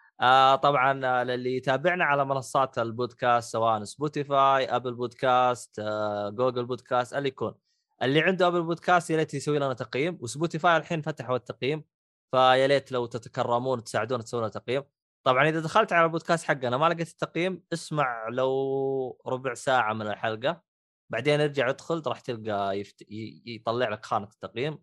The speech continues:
فيا ليت لو تقيمونا، لأنه هذا الشيء فا-، يفيدنا مرة كثير ويرفع السماعات ومن هذا الكلام.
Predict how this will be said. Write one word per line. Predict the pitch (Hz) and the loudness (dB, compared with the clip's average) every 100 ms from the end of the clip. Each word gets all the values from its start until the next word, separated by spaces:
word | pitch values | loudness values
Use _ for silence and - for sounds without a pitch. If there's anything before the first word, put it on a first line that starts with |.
| _ _ _ _ - | _ _ _ _ 0
فيا | 147 156 156 160 175 | 6 8 8 6 4
ليت | 165 156 | 2 0
لو | 147 | -2
تقيمونا، | - 143 143 151 151 | 0 0 0 -2 0
لأنه | 143 127 123 120 120 117 | 2 0 -2 -4 -2 0
هذا | 120 117 | 0 0
الشيء | - 120 120 117 | -6 -6 -6 -6
فا-، | 117 110 101 | -2 -2 -4
يفيدنا | 98 107 104 127 120 110 107 | -10 -12 -12 -10 -8 -6 -4
مرة | 113 127 120 | -2 -2 -4
كثير | 113 117 123 117 | -8 -8 -6 -6
ويرفع | 101 104 98 | -8 -8 -8
السماعات | 101 - 95 95 98 95 | -10 -12 -10 -6 -6 -8
ومن | 87 85 90 | -14 -14 -14
هذا | 76 - | -14 -18
الكلام. | _ - | _ -20